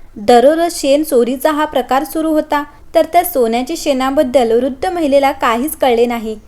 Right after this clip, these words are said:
नेहमीप्रमाणे म्हातारी दर रविवारी सूर्यदेवासाठी उपवास करून कथा ऐकत राहिली, पण सूर्यदेवाला शेजाऱ्याच्या धूर्तपणाची कल्पना येताच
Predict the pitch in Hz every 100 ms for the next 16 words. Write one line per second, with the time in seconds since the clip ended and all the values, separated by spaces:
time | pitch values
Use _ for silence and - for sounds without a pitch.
0 | - - - 240 247 240 285 339 320 294
1 | 285 294 269 214 262 285 226 208 294 370
2 | 359 269 285 302 294 302 262 233 269 269
3 | 254 269 254 269 302 214 - 226 247 254
4 | 269 240 - - - 311 302 320 359 269
5 | 277 269 277 262 254 262 - - - 247
6 | 247 240 226 285 302 294 294 254 226 -
7 | 285 262 330 339 349 285 254 226 311 311
8 | 277 262 277 302 233 226 247 262 262 262
9 | 302